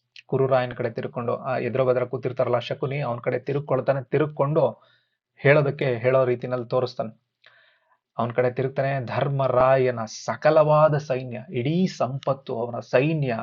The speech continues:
ಅವನ ಸಂಪತ್ತಿನ ಜೊತೆಗೆ ದ್ರೌಪದಿಯನ್ನೂ ಕೂಡ ಗೆದ್ಕೊಟ್ಟಿದ್ದೇನೆ.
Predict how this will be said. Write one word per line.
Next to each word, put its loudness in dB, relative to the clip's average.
ಅವನ 0
ಸಂಪತ್ತಿನ -4
ಜೊತೆಗೆ -2
ದ್ರೌಪದಿಯನ್ನೂ 4
ಕೂಡ 8
ಗೆದ್ಕೊಟ್ಟಿದ್ದೇನೆ. 0